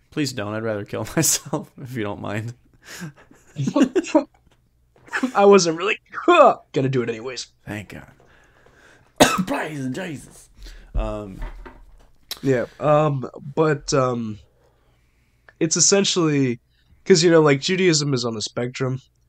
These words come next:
Speaker 2: of, like, how observant you are. 'Cause, like, on one end, you've
Speaker 1: <laughs>
Speaker 2: had,
Speaker 1: What
Speaker 2: you
Speaker 1: does
Speaker 2: have
Speaker 1: that mean?
Speaker 2: So it essentially means, so, like, on w-, it, it's, it's on a spectrum of how observant and, like, actually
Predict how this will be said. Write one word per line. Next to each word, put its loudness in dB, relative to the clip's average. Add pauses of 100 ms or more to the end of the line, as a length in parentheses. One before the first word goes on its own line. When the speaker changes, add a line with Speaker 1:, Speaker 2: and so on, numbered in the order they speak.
(420)
Speaker 2:
of, -2
like, -2
how 0
observant -2
you -2
are. -4 (600)
'Cause, 0
like, -2
on 0
one 4
end, -2 (340)
you've -6
Speaker 1:
<laughs> -10
Speaker 2:
had, 0
Speaker 1:
What -6
Speaker 2:
you 0
Speaker 1:
does 4
Speaker 2:
have 2
Speaker 1:
that -6
mean? -16 (1300)
Speaker 2:
So 4
it 4
essentially 4
means, 0
so, 0
like, 2
on 2
w-, -4
it, -2
it's, 2
it's 0
on 4
a 2
spectrum 0
of 0
how 2
observant 0
and, -2
like, -8
actually -2